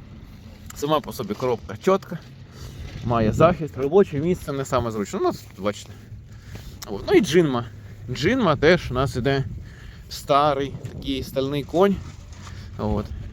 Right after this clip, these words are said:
В ліс пацани їздять, такі чудеса роблять на тих Джинмах. Ну, ви бачите, що в Джинмі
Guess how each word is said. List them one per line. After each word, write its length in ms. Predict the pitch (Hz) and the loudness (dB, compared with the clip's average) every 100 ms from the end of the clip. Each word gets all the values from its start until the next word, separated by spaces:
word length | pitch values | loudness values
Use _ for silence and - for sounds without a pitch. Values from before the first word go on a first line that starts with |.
| - - - 98 | -14 -14 -10 -4
В 80 | 110 | 0
ліс 220 | 135 151 | 2 2
пацани 360 | - - 135 135 | 0 -2 0 2
їздять, 300 | 156 127 120 | 0 -2 -6
такі 280 | 120 143 156 | -6 -6 -8
чудеса 360 | - 123 120 151 | -6 -8 2 4
роблять 320 | 143 120 120 | 6 2 0
на 80 | 131 | 0
тих 280 | - 127 120 | -2 -2 6
Джинмах. 300 | 170 185 143 - - - - - - | 8 8 4 -4 -14 -14 -14 -12 0
Ну, 100 | 175 | 6
ви 100 | 185 | 8
бачите, 420 | 165 170 170 - | 10 8 6 -2
що 140 | 143 135 | -4 -4
в 80 | 127 | -2
Джинмі 420 | 127 233 208 | 2 4 4